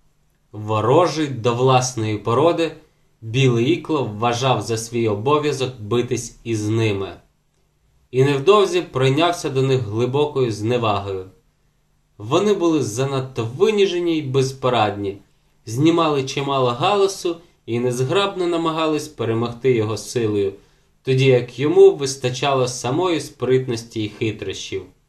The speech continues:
Вони кидались на нього, знявши лютий гавкіт.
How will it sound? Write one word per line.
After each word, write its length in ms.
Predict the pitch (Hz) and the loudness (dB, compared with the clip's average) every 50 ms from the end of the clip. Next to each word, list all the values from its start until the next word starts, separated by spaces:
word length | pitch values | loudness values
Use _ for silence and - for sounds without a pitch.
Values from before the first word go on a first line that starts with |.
| _ _ _ _ _ _ _ _ _ _ _ _ _ - | _ _ _ _ _ _ _ _ _ _ _ _ _ -14
Вони 340 | 110 117 143 165 175 180 165 | -6 0 2 2 4 2 2
кидались 640 | 170 147 147 143 156 151 143 135 131 127 - - | 0 -2 -2 0 2 2 2 2 0 0 -2 -4
на 100 | 120 123 | -2 2
нього, 380 | 143 185 196 190 170 180 170 170 - - _ _ _ _ _ | 6 6 6 6 6 2 -8 -8 -10 -16 _ _ _ _ _
знявши 600 | - 107 107 117 135 147 151 147 135 - - 147 | -12 -10 -2 0 0 2 2 0 0 -2 -4 -4
лютий 340 | 139 147 139 131 131 131 117 | -2 -2 -4 -2 -2 -2 -2
гавкіт. 640 | 110 104 113 113 107 107 - - - - 101 - - | -2 -2 0 0 0 0 -2 -8 -12 -14 -14 -14 -14